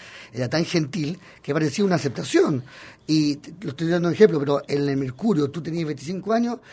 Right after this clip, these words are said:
y te hacían editor inmediatamente. O sea, yo no, no, "Ah, este gallo es joven,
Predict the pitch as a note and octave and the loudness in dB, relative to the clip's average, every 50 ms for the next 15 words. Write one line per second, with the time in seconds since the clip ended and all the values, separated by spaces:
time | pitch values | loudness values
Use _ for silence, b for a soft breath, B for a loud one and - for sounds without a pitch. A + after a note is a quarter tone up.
0 | b b - D3+ B2 E3+ E3+ - - C3 - - G3+ G3+ F3+ E3+ D3 - G3 G3 | b b -12 -6 -2 -2 -2 -2 -2 -4 -2 0 0 0 2 0 0 -2 -2 -2
1 | F3+ D#3+ F3 F3+ F3+ F3 A3 D#4 D#4 - - C#3+ B2+ - D#3 C#3+ C#3+ D3+ D#3 D#3 | -2 -4 -4 -6 -6 -6 -6 -6 -6 -6 -8 -10 -10 -6 -6 -6 -4 -4 -4 -6
2 | D#3+ D#3+ D3+ D3+ D#3 D3+ D3+ D3 D3 C#3+ C#3+ C#3+ C3+ B2+ B2+ - b b b b | -4 -4 -4 -2 -2 -2 0 0 0 0 -2 -2 -4 -8 -10 -14 b b b b
3 | b b - B2 B2 B2 - - - E3+ E3+ - E3 D#3+ - - C#3+ - E3+ E3 | b b -12 -10 -10 -10 -10 -10 -10 -10 -10 -10 -12 -14 -12 -12 -6 -2 0 2
4 | E3+ E3 - - A3+ B3+ A3 G3 G#3 B3+ - | 2 2 2 2 2 4 4 4 4 2 -2